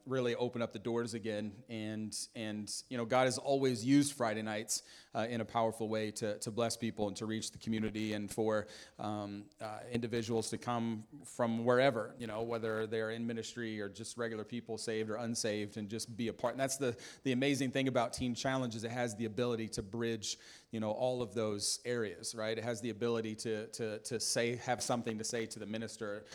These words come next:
who's struggling. It has something to say to the people that don't know God. Uh, has something to say to just the regular Christian. I mean, it's just,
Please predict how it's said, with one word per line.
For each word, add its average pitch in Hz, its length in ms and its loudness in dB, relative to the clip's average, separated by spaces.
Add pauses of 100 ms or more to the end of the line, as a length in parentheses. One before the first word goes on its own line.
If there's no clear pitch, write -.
(160)
who's 113 180 -6
struggling. 107 440 -4
It 104 40 -6
has 117 300 -2
something 123 380 -2
to 107 40 -6
say 117 300 0
to 113 140 -8
the 104 60 -8
people 117 280 -6
that 104 160 -4
don't 107 220 -2
know 110 160 0
God. 110 160 -4 (560)
Uh, 110 200 -4
has 113 220 -2
something 117 280 0
to 110 60 -2
say 113 320 2
to 110 220 -4
just 110 240 -4
the 120 80 -4
regular 113 360 -2
Christian. 117 420 -2
I 107 60 -2
mean, 113 160 -2
it's 110 140 -4
just, - 280 -4